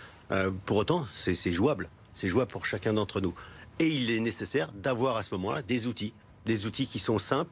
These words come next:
plein de bon sens pour la plupart, mais qui permettent de, de, de voir les choses beaucoup plus clairement.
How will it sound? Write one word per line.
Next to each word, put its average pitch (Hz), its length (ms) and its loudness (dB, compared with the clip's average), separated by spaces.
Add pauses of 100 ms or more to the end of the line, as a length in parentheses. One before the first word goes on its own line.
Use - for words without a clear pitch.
plein 190 200 4
de 175 40 -2
bon 165 140 4
sens 160 260 -2
pour 139 160 -2
la 131 120 2
plupart, 131 360 -4 (280)
mais 139 100 6
qui 147 140 2
permettent 151 500 0
de, 110 260 0 (480)
de, 117 220 4 (360)
de 110 120 2
voir 135 260 2
les 127 120 0
choses 143 420 0 (340)
beaucoup 127 220 2
plus 143 140 0
clairement. 113 420 0